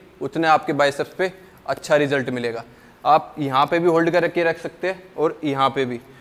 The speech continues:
मेन है कि ये movement ना कराए, जब आप repetition लगाए तो ये एक जगह रहे, आगे पीछे ऐसे ना हो, ठीक है। अब move on करते हैं हम अपनी fourth exercise की तरफ, जो हम लगाएंगे अपनी triceps के लिए।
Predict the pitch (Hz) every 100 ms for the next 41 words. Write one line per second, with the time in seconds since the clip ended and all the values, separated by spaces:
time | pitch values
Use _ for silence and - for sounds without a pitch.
0 | - - _ 135 139 165 185 202 208 190
1 | 196 208 208 - 147 156 175 180 160 156
2 | 135 127 123 131 135 160 170 165 156 160
3 | 175 180 180 170 160 196 - - - -
4 | 165 160 180 165 160 156 156 156 143 120
5 | 120 - - - _ _ _ _ - 139
6 | 151 165 170 160 175 160 156 151 143 120
7 | - - _ _ _ _ - - - _
8 | - - 156 175 165 - - - - 135
9 | 160 170 190 185 180 185 190 190 - 147
10 | 175 - 160 165 175 170 170 165 170 156
11 | 175 180 143 139 151 151 151 151 151 151
12 | 170 - - - - 143 139 - - -
13 | 165 165